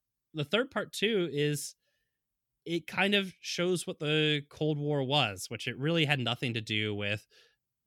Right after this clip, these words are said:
"Oh, the German people need to have their own country," or anything like that. It was always from the beginning a just politic-, a, a cold, calculated political battle between U S imperialism and the Soviet Union,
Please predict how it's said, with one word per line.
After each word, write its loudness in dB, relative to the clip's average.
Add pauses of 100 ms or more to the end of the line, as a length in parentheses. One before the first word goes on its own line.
(340)
"Oh, 4
the -2
German -2
people -4
need -4
to -6
have -4
their -4
own -10
country," -10
or -12
anything -10
like -16
that. -6 (540)
It 2
was 4
always 4
from -2
the -2
beginning 0 (140)
a 0 (340)
just -6
politic-, 0
a, -2 (420)
a -4
cold, 2
calculated -2
political -6
battle -12
between -8
U -2
S -4
imperialism -6
and -12
the -10
Soviet -14
Union, -20